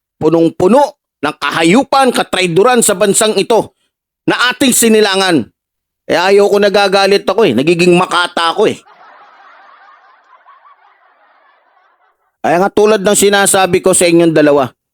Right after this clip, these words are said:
mag-isip-isip kayo. Pero sa kabilang banda,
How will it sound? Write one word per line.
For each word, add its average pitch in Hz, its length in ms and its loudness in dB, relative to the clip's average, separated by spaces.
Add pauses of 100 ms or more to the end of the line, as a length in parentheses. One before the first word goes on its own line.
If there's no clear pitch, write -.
(480)
mag-isip-isip 180 1040 -2
kayo. 113 480 -4 (600)
Pero 233 240 0
sa 220 160 -2
kabilang 226 400 0
banda, 170 560 -2